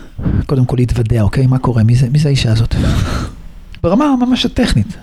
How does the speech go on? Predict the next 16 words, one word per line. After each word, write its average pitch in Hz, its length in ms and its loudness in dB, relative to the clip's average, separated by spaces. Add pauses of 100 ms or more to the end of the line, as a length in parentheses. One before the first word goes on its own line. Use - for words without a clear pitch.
(260)
איך 143 180 -2
הגבות, 139 360 0
איך 135 140 -2
האף, 143 240 0
איך 127 100 -2
השיניים, 139 460 2
כאילו... 127 320 2 (1300)
כי 139 160 -2 (200)
כ-, - 60 -6 (160)
כמעט 170 280 0 (880)
כל 208 120 0
האנשים 180 220 2
שאני 147 160 2
מכיר, 131 280 0
כשמסתכלים 143 520 0
בראי, 139 380 2